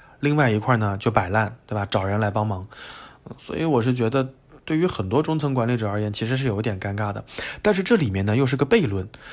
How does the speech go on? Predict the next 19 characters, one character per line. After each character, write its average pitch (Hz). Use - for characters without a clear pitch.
就 -
是 151
这 185
个 185
悖 214
论 160
就 131
体 -
现 113
在 107
你， 107
你 120
如 110
果 131
希 -
望 127
这 117
个 110
人 98